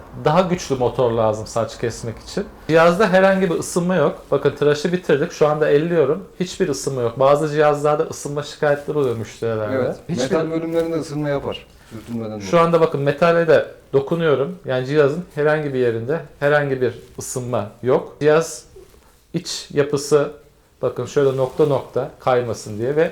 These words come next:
Speaker 1: ele ergonomik bir şekilde
Speaker 2: Evet.
Speaker 1: oturuyor. Ben açıkçası ilk tıraşımdan oldukça memnun kaldım.
Speaker 2: Evet.
Speaker 1: İlk tıraşımı berberimle birlikte yapmak
Speaker 2: Evet,
Speaker 1: istedim.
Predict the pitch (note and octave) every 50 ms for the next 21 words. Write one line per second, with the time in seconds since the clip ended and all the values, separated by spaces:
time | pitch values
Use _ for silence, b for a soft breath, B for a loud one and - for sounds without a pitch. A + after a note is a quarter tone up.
0 | - - - C#3+ C3 C#3+ D#3+ F3 F3 - - C3 C3+ C3 C3+ C#3 D3 D3+ D3+ D3
1 | - C3 - - G#2+ - - A2+ A#2+ A2 G2+ - - G#2 A2 B2+ F#3+ G#3 - -
2 | - - B2+ D3+ F#3 G3 - - C3+ - - D#3 - - C#3 - - F3 - -
3 | F3+ F#3 F3+ - - - C#3+ C3+ C3 - - C3+ C3 D3 F3 G3 E3 C#3 C#3 C3+
4 | C#3 - - E3 D3+ C#3+ C#3 C3+ C3+ C#3+ D3+ D3 - B2 A#2 A2 B2 D3+ C#3+ A2+
5 | G#2 - - - D#3 E3 - - - D3+ D3+ C#3+ D3 - F3 F#3 F3 C#3+ C#3+ C#3
6 | C#3 C3+ D3 D3 D3 D3 D3 C#3 C#3 C#3 C#3 - D#3 D3 C3+ C3 - C3 B2 -
7 | - C3 D3 D#3 - - C#3+ D3+